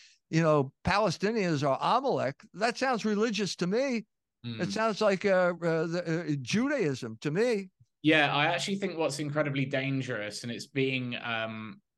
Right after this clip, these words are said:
Speaker 2: pushed by the Jordan Peterson Ark event and all sorts of stuff like Ben Shapiro, is, um, that I've been watching some of these socialist channels as well, because quite frankly, it's some of the only place to get proper coverage,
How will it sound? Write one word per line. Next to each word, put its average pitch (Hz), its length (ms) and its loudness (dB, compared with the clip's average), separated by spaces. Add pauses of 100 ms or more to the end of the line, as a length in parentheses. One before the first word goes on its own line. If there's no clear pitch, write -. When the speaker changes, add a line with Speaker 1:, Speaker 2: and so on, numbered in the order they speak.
(160)
Speaker 2:
pushed 143 420 -2
by 123 400 0
the 104 200 -8 (140)
Jordan 113 420 -4
Peterson 104 540 -8
Ark 110 420 -8
event 104 560 -8
and 113 100 -10
all 110 140 -10
sorts 104 360 -12
of 98 160 -12
stuff 101 340 -10
like 104 220 -8
Ben 104 200 -8
Shapiro, 101 640 -8 (400)
is, 127 500 0
um, 117 440 -2 (440)
that 135 380 2
I've 143 240 2
been 151 160 2
watching 127 380 -2
some 120 200 -6
of 110 60 -6
these 107 300 -6
socialist 104 580 -6
channels 101 420 -4
as 101 140 -10
well, 110 240 -4
because 104 260 -6
quite 147 240 0
frankly, 143 440 -4
it's 110 220 -10
some 135 200 -2
of 127 60 -4
the 127 120 0
only 131 200 -2
place 123 340 -6
to 120 100 -10
get 120 380 -4
proper 120 300 -6
coverage, 104 720 -6